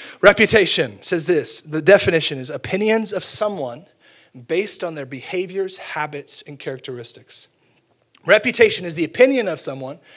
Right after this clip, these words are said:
based on their behavior, habits, or characteristics. You see, Jesus had a big following because he had a big reputation. Massive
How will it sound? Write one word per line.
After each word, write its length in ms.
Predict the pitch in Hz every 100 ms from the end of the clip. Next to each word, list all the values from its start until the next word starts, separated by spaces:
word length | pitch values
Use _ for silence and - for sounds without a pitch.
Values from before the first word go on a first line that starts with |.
| -
based 300 | - 185 -
on 140 | 160 156
their 240 | 147 139 - -
behavior, 460 | 165 196 214 202
habits, 380 | 190 180 175 -
or 60 | 135
characteristics. 840 | - 139 139 117 - - - - _ _ _ _ _ - -
You 60 | 180
see, 120 | -
Jesus 640 | 170 226 262 302 202 190
had 180 | - 233
a 80 | 185
big 240 | 147 208
following 580 | - - 214 233 190 175
because 460 | 160 180 - 247 -
he 120 | 196
had 140 | 196
a 40 | 180
big 600 | 147 185 190 185 156 - _ _ -
reputation. 720 | 185 185 175 208 233 - 113 110 _ _ _ _ _ _ _ _ _
Massive 880 | 147 190 240 247 - 269 233 226 -